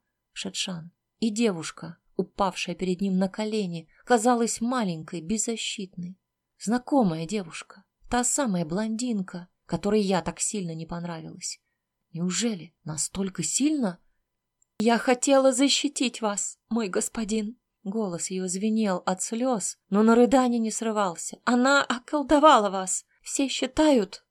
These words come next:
ее спасительницей, но я-то знаю правду. Это она вызвала гнев великого предка,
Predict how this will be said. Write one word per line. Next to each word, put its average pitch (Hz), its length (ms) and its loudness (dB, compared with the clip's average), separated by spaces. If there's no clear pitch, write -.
ее 247 220 0
спасительницей, 233 1120 -2
но 254 80 0
я-то 285 300 4
знаю 311 340 0
правду. 214 480 -8
Это - 340 -8
она 240 540 4
вызвала 202 460 -6
гнев 196 320 -4
великого 214 380 -4
предка, 208 480 -4